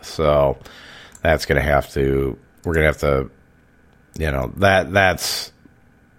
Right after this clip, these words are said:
that's a better matchup than we think. So Matt Ryan actually probably,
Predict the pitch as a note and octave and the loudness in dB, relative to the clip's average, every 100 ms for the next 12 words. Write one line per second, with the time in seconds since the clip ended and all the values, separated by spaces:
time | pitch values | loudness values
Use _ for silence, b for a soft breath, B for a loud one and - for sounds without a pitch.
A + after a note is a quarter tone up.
0 | _ _ _ _ _ G#2 G#2+ - F#2 G2+ | _ _ _ _ _ 4 4 4 4 6
1 | F#2 F2 E2+ E2 F2 D#2+ D#2+ D2 C#2+ D#2+ | 6 6 4 2 0 0 0 0 0 0
2 | C2+ - G#2 C3+ D#3+ C#3 A#2+ A#2 F2 F2 | 0 0 4 6 6 6 6 6 4 4
3 | - F#2+ - F2 F2+ F#2 G2 G2+ | 2 2 4 4 4 4 4 2